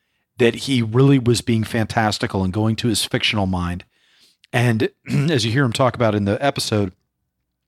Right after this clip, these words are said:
this is a story he's been working on, you know, conceiving and conceptualizing for years. And, you know, finally put pen to paper and has been able to, you know, develop that manuscript to the point of publication. Um,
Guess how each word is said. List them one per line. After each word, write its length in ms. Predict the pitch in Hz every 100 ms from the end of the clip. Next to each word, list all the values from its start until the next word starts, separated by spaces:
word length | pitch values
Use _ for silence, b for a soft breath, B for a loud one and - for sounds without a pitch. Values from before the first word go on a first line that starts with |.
| _ b b b b
this 120 | 175
is 60 | 170
a 60 |
story 360 | - - 147 127
he's 160 | 117 -
been 160 | 117
working 280 | 117 117 113
on, 300 | 107 107 101 _ _ _ _ -
you 220 | 165 214
know, 40 |
conceiving 720 | - 113 - - 156 127 110
and 160 | 101 98
conceptualizing 880 | 104 - 143 - 117 104 101 101 101
for 120 | 107
years. 500 | 98 131 95 85 - _ b b b b b -
And, 420 | 120 117 113 107 -
you 140 | 120
know, 120 | 110
finally 400 | 98 - 123 123
put 280 | 117 131 -
pen 140 | - 117
to 60 |
paper 440 | - 123 113 113 107
and 120 | 113
has 180 | 110 95
been 140 | 110
able 200 | 107 107
to, 180 | 101 92 - b b b b _ -
you 120 | 123
know, 200 | 113 113 -
develop 340 | 104 113 120 107
that 140 | 107
manuscript 640 | 104 107 107 101 - 104 -
to 80 | 107
the 60 |
point 200 | - 110
of 60 | 104
publication. 640 | 110 101 - 160 - 90 - _ _ _ _ _ _ _ _ _ -
Um, 440 | 127 123 117 156